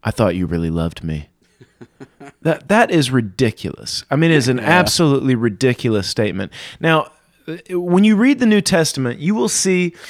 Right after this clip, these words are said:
Speaker 1: dudes like the Apostle Paul talking about how important contentment is. And
Speaker 2: Yep.
Speaker 1: contentment is an important thing. I mean, and, and, you know, Paul, when, in the book of Philippians, for instance, he was in a, he was in a house, he was in house arrest in the city of Rome.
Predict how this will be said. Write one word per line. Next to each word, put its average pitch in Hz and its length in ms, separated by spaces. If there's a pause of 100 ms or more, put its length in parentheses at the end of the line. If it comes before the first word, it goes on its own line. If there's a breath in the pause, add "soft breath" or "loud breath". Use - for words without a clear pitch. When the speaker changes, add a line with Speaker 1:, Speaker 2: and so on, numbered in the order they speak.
(500 loud breath)
Speaker 1:
dudes 185 320
like 156 180
the 151 80
Apostle 147 380
Paul 160 300
talking 139 440
about 123 240
how 143 180
important 143 440
contentment 143 560
is. - 280 (240 loud breath)
And - 100
Speaker 2:
Yep. 147 100
Speaker 1:
contentment 180 560
is 196 220
an 165 100
important 156 540
thing. 123 480
I 123 80
mean, 135 280
and, 151 240 (360 loud breath)
and, 175 200
you 190 80
know, 190 160
Paul, 185 640
when, 151 320
in 151 240
the 156 80
book 180 160
of 180 80
Philippians, 156 520
for - 160
instance, 123 360 (440 loud breath)
he 208 160
was 170 240
in 165 380
a, 135 400 (140)
he 143 280
was 190 160
in 180 100
a 131 60
house, 175 360 (200)
he 175 120
was 185 100
in 160 120
house 170 340
arrest 104 480
in 151 160
the 143 60
city 175 260
of 123 120
Rome. 139 460